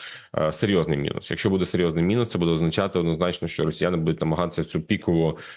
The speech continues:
мінусову температуру погасити нашу, е, електрику, нашу теплогенерацію, для того, щоб, е, знову в чергове призвести до якоїсь спробувати гуманітарної кризи українцям.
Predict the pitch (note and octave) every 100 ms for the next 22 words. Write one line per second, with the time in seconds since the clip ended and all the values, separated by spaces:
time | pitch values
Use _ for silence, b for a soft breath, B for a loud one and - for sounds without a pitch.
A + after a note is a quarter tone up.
0 | - F#2+ F2+ G2 E2 F2+ F2 F2 G#2+ G2+
1 | G2 F2+ E2+ F#2+ F2+ E2+ D2+ - D2 -
2 | - D#2 D2+ - E2+ G#2 G#2+ G2 E2+ E2+
3 | - E2 D#2+ D#2 D#2+ D#2+ F2 G2+ - G#2
4 | - B B E2 F#2+ F#2+ - D#2+ E2 D#2
5 | D2+ E2+ G#2+ G#2 B2+ A#2+ F2 E2 F2 -
6 | E2 E2 - F#2 D#2+ D#2+ F2 - E2+ E2
7 | E2 E2 D#2+ D#2 E2+ E2 E2 D#2+ E2+ D#2
8 | D#2 C#2+ D#2 - - -